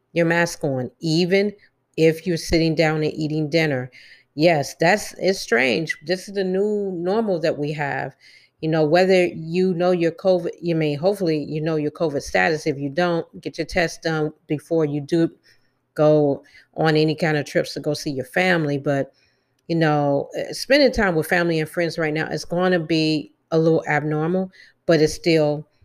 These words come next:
possible to get things done. And even with friends, you know, set up a cocktail night on Zoom or, or use the Facebook Messenger room. Send everybody an invitation. They call into the room and you all see each other.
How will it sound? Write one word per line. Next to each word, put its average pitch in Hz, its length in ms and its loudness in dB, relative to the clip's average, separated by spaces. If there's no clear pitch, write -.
possible 143 460 -2
to - 120 -12
get 143 220 -2
things 139 280 -2
done. 151 380 -4
And 160 340 4
even 190 280 4
with 170 180 4
friends, 160 600 2
you 175 80 0
know, 165 140 2
set 165 280 2
up 170 140 2
a 175 60 0
cocktail 165 640 -2
night 156 280 -2
on 151 180 -2
Zoom 156 420 -4
or, 139 360 -6
or 151 160 -2
use 156 280 0
the 170 80 -4
Facebook 156 520 -2
Messenger 156 520 -2
room. 131 420 -4
Send 156 240 0
everybody 160 460 4
an 165 80 0
invitation. 165 600 0
They 156 140 2
call 147 360 2
into 160 240 -4
the 156 120 0
room 160 240 0
and 156 80 -2
you 170 160 2
all 175 280 2
see 202 240 -4
each 175 260 -2
other. 135 380 0